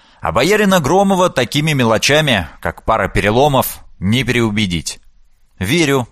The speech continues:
хмыкнул Бестужев. «Отец мой такой же, особенно когда дело касается серьезных тренировок.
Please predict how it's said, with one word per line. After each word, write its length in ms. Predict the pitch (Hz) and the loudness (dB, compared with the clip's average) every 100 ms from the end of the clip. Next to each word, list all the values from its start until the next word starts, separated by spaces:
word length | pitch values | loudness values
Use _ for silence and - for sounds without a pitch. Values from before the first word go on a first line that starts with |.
| _ | _
хмыкнул 540 | - - 123 - 120 101 | -16 -6 -4 -2 -2 0
Бестужев. 720 | 120 117 - 120 101 101 - - - - - _ _ | 0 -2 -2 -4 -4 -6 -8 -20 -20 -20 -20 _ _
«Отец 400 | 110 135 226 160 | -2 0 0 0
мой 180 | 185 180 | 0 2
такой 420 | 151 - 139 135 | 0 2 2 2
же, 200 | 82 71 - - - - | 0 -6 -14 -20 -16 -4
особенно 480 | 110 - 180 156 | 0 2 0 0
когда 300 | 139 147 139 | -2 0 0
дело 260 | 120 143 151 | 2 2 0
касается 680 | - - 131 127 - 113 92 - | 0 0 2 0 0 -2 -2 -4
серьезных 640 | - 170 190 117 85 - | -2 0 2 0 -2 -4
тренировок. 600 | 90 104 127 113 73 - | -4 -2 0 0 -2 -8